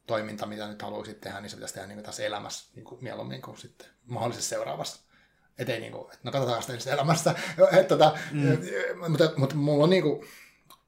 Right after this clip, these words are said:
Speaker 1: semmonen ehkä aika maallinen näkökulma tuohon silleen. Tai semmonen
Speaker 2: Mm.
Speaker 1: ehkä tylsä, mut joo.
Speaker 2: Ei, mut siis tiedät sä,
Speaker 1: Mm.
Speaker 2: kaikki mitä ihmiset väittää, niin ellei sä oo kuollut ja tullut takas, niin sit, sit mä ehkä
Speaker 1: Niin, no
Speaker 2: uskon
Speaker 1: sit
Speaker 2: sua.
Speaker 1: ei,
Speaker 2: Tiedät sä,
Speaker 1: niin,
Speaker 2: niinku,
Speaker 1: joo.
Speaker 2: et, ei, toi on vaan tommonen,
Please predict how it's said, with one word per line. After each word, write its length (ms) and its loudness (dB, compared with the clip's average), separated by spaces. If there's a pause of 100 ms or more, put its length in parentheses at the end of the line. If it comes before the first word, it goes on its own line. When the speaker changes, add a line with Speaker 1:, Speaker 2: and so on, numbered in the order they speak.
(140)
Speaker 1:
semmonen 580 6 (120)
ehkä 240 -4
aika 200 -2
maallinen 600 -2
näkökulma 480 -12
tuohon 260 -14
silleen. 320 -14 (240)
Tai 140 -4
semmonen 320 -8
Speaker 2:
Mm. 160 2
Speaker 1:
ehkä 140 0
tylsä, 280 -8 (300)
mut 320 -20
joo. 220 -14 (160)
Speaker 2:
Ei, 140 -2
mut 200 -2
siis 240 -2
tiedät 220 0
sä, 240 2
Speaker 1:
Mm. 280 0 (1800)
Speaker 2:
kaikki 320 -2
mitä 160 0
ihmiset 360 -4
väittää, 580 -4 (480)
niin 240 -8
ellei 280 0
sä 100 -2
oo 60 -6
kuollut 300 0
ja 60 0
tullut 220 -8
takas, 340 -6
niin 120 -6
sit, 220 -6
sit 260 -6
mä 120 0
ehkä 80 6
Speaker 1:
Niin, 100 10
no 60 6
Speaker 2:
uskon 140 10
Speaker 1:
sit 60 6
Speaker 2:
sua. 120 10
Speaker 1:
ei, 60 6
Speaker 2:
Tiedät 180 10
sä, 60 8
Speaker 1:
niin, 160 10
Speaker 2:
niinku, 160 10
Speaker 1:
joo. 100 12
Speaker 2:
et, 100 4
ei, 180 4
toi 200 6
on 100 8
vaan 140 10
tommonen, 380 6